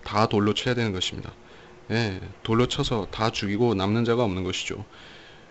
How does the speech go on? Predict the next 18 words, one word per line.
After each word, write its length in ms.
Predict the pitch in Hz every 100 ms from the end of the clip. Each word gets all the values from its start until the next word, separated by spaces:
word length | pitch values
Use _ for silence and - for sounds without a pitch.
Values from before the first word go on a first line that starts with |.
| -
하나님의 320 | - 151 151 139
공의가 360 | - 110 120
집행된다면 880 | 113 - 120 98 92 95 107 110 90
그렇게 260 | - 104 117
돼야 160 | 98
됩니다. 320 | 87 - - - - - - - - -
다 160 | -
죽일 260 | 107 101 107
수는 200 | - 139
없기 200 | 113 120
때문에, 500 | 135 131 101 104 98 - - - - - - - -
예, 320 | 95 92 87 -
그렇다고 440 | - 113 107 101 87 - - -
이 60 |
사람들을 340 | 101 110 104 101
다 120 | 95
죽이고 680 | - 98 104 98 101 - - - - -
세상을, 560 | - 117 120 104 104